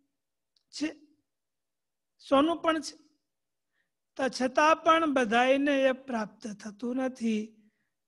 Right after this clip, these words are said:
ડૂબકી તો ઘણા બધા મારતા હોય, આજે તરવૈયાઓ બધા ગોતાખોરો જતા જ હોય છે. તો મોટા ભાગનાને તો ધક્કો હાથમાં આવે, કાંઈ હાથમાં ન આવે, બીજું કાંઈ હાથમાં ન આવે, મહેનત હાથમાં આવે.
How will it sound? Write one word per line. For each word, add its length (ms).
ડૂબકી 340
તો 160
ઘણા 240
બધા 240
મારતા 440
હોય, 100
આજે 240
તરવૈયાઓ 680
બધા 280
ગોતાખોરો 680
જતા 320
જ 100
હોય 180
છે. 160
તો 60
મોટા 280
ભાગનાને 580
તો 80
ધક્કો 360
હાથમાં 420
આવે, 180
કાંઈ 180
હાથમાં 440
ન 60
આવે, 200
બીજું 300
કાંઈ 160
હાથમાં 320
ન 80
આવે, 460
મહેનત 440
હાથમાં 380
આવે. 180